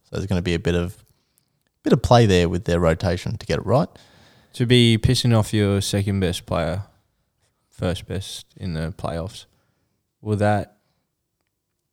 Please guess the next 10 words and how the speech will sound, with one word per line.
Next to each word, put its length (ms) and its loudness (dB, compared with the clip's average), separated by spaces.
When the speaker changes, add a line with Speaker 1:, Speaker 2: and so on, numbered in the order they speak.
Speaker 2:
will 140 -4
that 200 -2
be 140 -2
a 80 -2
massive 500 -2
turning 320 -2
point? 260 -4
Speaker 1:
It's 120 -10
gonna 200 6
depend. 360 -2